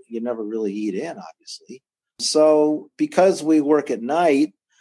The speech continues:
we will get up and sort of, you know, say, "We'll meet everyone in the lobby at eleven o'clock in the morning."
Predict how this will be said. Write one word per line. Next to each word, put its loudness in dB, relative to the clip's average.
we -2
will 2
get 2
up 4
and -2
sort -2
of, 0
you -14
know, -12
say, 2
"We'll 0
meet -2
everyone 2
in -4
the 2
lobby 4
at 2
eleven 2
o'clock 0
in -6
the -10
morning." -8